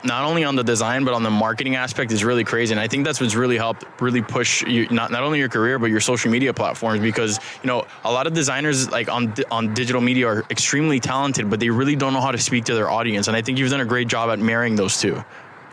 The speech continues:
What was one of the first, like, big brands that noticed your work and started sharing your work and that really motivated you to, you know, to continue doing what you were doing?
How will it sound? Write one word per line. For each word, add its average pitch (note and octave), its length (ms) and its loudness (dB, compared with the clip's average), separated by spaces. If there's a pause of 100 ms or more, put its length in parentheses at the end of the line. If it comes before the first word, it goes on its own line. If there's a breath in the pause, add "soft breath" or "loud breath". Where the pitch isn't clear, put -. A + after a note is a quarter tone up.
What C3+ 160 0
was F#3 220 0
one F3+ 140 0
of F3+ 40 0
the E3 100 2
first, C#3+ 300 0
like, A#2+ 180 -2
big B2+ 200 -2
brands B2 260 0
that A2 140 -2
noticed A#2+ 240 0
your A#2 100 4
work A2 280 2
and G#2+ 120 0
started A#2+ 220 0
sharing B2 260 2
your A2 100 2
work G#2+ 220 2
and G#2+ 100 -2
that G2 100 0
really A#2 180 2
motivated A2 520 2
you A2+ 80 2
to, G#2 240 2
you A2+ 120 2
know, G#2+ 80 0
to G#2 120 0
continue A2+ 380 0
doing A2+ 240 2
what G#2+ 100 2
you G2+ 80 2
were G2+ 120 2
doing? G#2+ 360 0